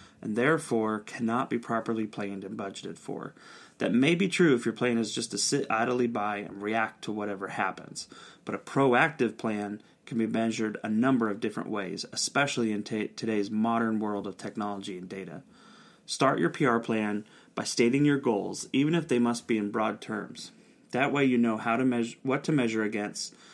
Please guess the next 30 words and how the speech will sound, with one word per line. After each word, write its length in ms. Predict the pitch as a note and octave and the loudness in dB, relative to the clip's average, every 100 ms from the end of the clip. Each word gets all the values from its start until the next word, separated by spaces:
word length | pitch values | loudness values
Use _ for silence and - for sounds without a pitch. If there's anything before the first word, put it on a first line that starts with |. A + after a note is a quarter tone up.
| - - _ - | -20 -20 _ -6
and 80 | A2 | -2
I 100 | C3 | 0
suggest 460 | D3+ C3+ B2 - | 0 2 2 2
dividing 440 | A#2+ A2 A2+ C3+ C3 | 0 2 4 6 4
your 80 | |
P 120 | A#2 A2 | 2 -2
R 160 | G#2+ | -2
goals 460 | G#2 G#2+ G#2 G2+ - - - - | -2 -2 -2 -4 -8 -14 -20 -16
into 200 | - B2+ | -12 -8
three 240 | - - B2 | -6 0 2
different 400 | A2+ A2+ G2 - | 2 0 -6 -8
types. 500 | - F#2+ - - - - - | -10 -10 -10 -12 -12 -14 -12
The 60 | - | -6
first 360 | - F#3 F3 | 0 0 0
type 340 | - G#2+ G2+ - - - - - - | 0 0 0 -4 -20 -20 -20 -20 -12
is 180 | - G2+ | -8 -4
reputation 760 | B2 C3+ C#3 C#3 B2 A#2 A2 G#2+ | 0 0 0 0 0 0 0 0
management 580 | G#2+ G#2 G2+ F#2 F2 | 0 -2 -4 -6 -10
goals. 400 | - E2 - - - - - - - _ | -10 -12 -12 -14 -16 -20 -20 -20 -20 _
These 180 | - G#3 | 0 2
are 60 | F#3+ | 2
goals 300 | C3+ B2 A#2 | 2 2 2
that 160 | A#2 - | 0 2
deal 220 | A#2+ A#2 | 4 4
with 220 | A2+ A2+ | 2 0
the 80 | G2+ | -4
perception 520 | - - D3+ C#3+ - | -4 0 0 0 0
of 120 | B2 | -2
the 80 | A#2 | -2
church 480 | - A#2 G#2+ - | -2 0 0 -4